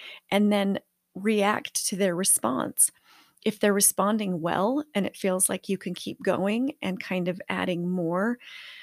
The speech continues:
of what might be concerning to you, then do so. If you can see that the person is checking out, dissociating, getting angry, not listening to you, but wanting to respond to you,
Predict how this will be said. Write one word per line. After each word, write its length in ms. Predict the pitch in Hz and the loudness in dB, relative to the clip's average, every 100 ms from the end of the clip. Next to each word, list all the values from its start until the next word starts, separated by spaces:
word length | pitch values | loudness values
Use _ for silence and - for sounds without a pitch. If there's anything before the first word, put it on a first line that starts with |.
| - - - _ _ _ _ - | -20 -20 -20 _ _ _ _ 0
of 200 | 202 175 | 0 2
what 200 | 202 - | 2 2
might 200 | 175 - | -2 -2
be 100 | 208 | -8
concerning 640 | - 190 - 190 190 196 | -2 2 4 4 2 0
to 140 | 202 196 | -2 -2
you, 360 | 196 233 262 _ - | 0 0 -2 _ 2
then 160 | 247 | 4
do 180 | 254 339 | 6 4
so. 360 | - 170 - - - | 2 0 -2 -8 -6
If 180 | 196 - | -4 -4
you 100 | 208 | -4
can 220 | 220 196 | 0 2
see 400 | - - 196 247 | 2 0 2 0
that 180 | 254 - | 0 -6
the 80 | 196 | -8
person 580 | - 190 - 214 220 - | -2 0 2 2 0 -2
is 220 | 180 - | -2 0
checking 420 | - 180 - - | 0 -2 -2 0
out, 380 | 175 202 - - - - | 2 2 0 -6 -8 -2
dissociating, 1000 | 180 - 196 202 208 196 202 208 202 202 _ _ _ _ _ _ _ _ | 0 2 2 0 0 0 2 2 0 -2 _ _ _ _ _ _ _ _
getting 300 | - 196 220 - | 0 2 2 0
angry, 720 | 196 202 202 202 202 202 208 - - - - - | 0 0 0 -2 -2 -2 -4 -8 -18 -18 -18 -2
not 340 | 196 196 - - | 2 4 2 0
listening 540 | 180 208 - 208 202 | 0 2 2 2 0
to 160 | - 196 | -2 -2
you, 380 | 196 196 196 190 | 0 0 0 -2
but 140 | - | -4
wanting 340 | - 180 185 180 | -2 0 0 -2
to 140 | 180 | -4
respond 580 | 170 - - 165 180 196 | -2 0 0 0 0 0
to 100 | 214 | -2
you, 360 | 226 - 262 | 0 0 0